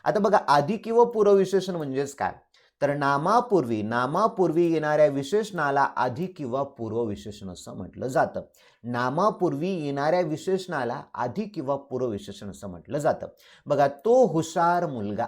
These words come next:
आहे, आलं नामापूर्वी. बघा, मुलगा, याच्या पुढे काय आलं? हुशार. विशेषण आधी किंवा पूर्व विशेषण. प्रेमळ आई सर्वांना आवडते, आई कशी आहे? प्रेमळ,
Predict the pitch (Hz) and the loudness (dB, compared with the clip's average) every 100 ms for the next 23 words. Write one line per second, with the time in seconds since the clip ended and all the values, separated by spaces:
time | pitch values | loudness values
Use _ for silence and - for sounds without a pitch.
0 | - - - _ _ _ - 117 156 175 | -6 -14 -14 _ _ _ -4 0 2 2
1 | 175 180 180 180 175 170 160 127 139 165 | 2 2 2 2 2 2 2 0 0 2
2 | 151 120 120 143 156 151 156 151 151 123 | 6 4 4 -4 -6 -6 2 2 2 -6
3 | 165 110 87 _ _ - 185 190 190 - | -10 -10 -14 _ _ -4 -2 0 -2 -2
4 | 95 - 139 165 180 110 143 - 190 113 | -8 -6 -4 -4 -4 -4 -4 2 2 2
5 | 95 - - 104 _ _ _ _ 185 190 | -2 -8 -20 -20 _ _ _ _ 0 2
6 | 190 233 160 147 160 170 143 113 110 117 | 2 2 4 4 2 0 -2 -2 -6 -6
7 | 113 104 98 - 139 165 185 185 185 185 | -4 -4 -4 -4 0 2 2 -2 -2 -2
8 | 185 175 131 101 | -2 0 -2 -2